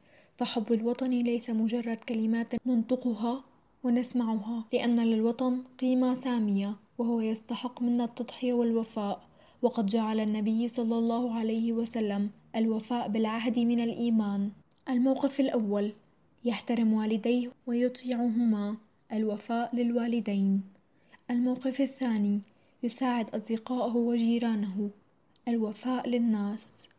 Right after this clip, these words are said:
الموقف الثالث، يلتزم أوامر الله تعالى،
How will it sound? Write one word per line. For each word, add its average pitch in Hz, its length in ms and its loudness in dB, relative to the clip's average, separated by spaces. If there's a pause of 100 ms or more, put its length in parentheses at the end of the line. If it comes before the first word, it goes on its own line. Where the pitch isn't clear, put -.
(500)
الموقف 254 520 2
الثالث، 214 600 -4 (440)
يلتزم 247 500 2
أوامر 220 560 2
الله 226 420 0
تعالى، 214 640 -2